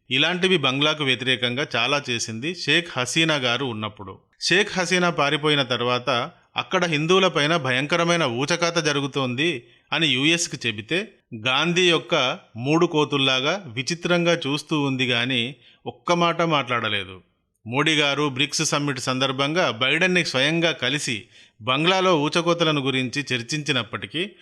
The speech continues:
ఆ తర్వాత ఆ వృద్ధ బైడెన్ ఒక్క కామెంట్ కూడా చేయలేదు. ఇక ఈ మహమ్మద్ యూనస్ ఉన్నాడు కదా, ఇతనికి బైడెన్కి క్లోజ్ ఫ్రెండ్‌షిప్.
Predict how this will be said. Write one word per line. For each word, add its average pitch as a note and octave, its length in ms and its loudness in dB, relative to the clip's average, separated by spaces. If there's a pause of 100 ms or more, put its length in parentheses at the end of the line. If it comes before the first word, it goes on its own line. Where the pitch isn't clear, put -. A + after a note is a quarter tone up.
(240)
ఆ B2 100 2
తర్వాత C3 540 0 (300)
ఆ A#2+ 160 2
వృద్ధ C3 420 -4
బైడెన్ B2 640 -2 (160)
ఒక్క - 340 -6
కామెంట్ D3 460 0
కూడా C3 380 -2
చేయలేదు. F#2+ 440 -6 (520)
ఇక F3 100 0
ఈ F#3 220 4
మహమ్మద్ E3+ 420 2
యూనస్ F3 420 4
ఉన్నాడు D#3 340 2
కదా, A#2+ 380 0 (240)
ఇతనికి F3 440 2
బైడెన్కి D3+ 640 0 (320)
క్లోజ్ D#3+ 480 2
ఫ్రెండ్‌షిప్. A#2 440 -2